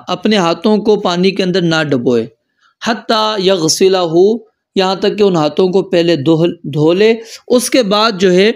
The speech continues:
वो बर्तन के अंदर पानी और हाथ को डाले।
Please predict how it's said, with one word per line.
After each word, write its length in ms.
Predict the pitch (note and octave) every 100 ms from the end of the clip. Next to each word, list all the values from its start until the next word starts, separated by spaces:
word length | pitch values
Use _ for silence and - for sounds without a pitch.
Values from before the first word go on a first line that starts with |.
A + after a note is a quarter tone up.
| - _ _ _
वो 160 | F3+ F#3+
बर्तन 400 | D#3+ E3 F#3+ F#3
के 80 | E3+
अंदर 200 | D#3 D#3+
पानी 460 | D3+ C3+ C#3+ D#3 -
और 160 | F#3+ E3
हाथ 340 | D3+ D3+ D3+ -
को 160 | E3 F#3 - _ -
डाले। 360 | D3+ B2 A2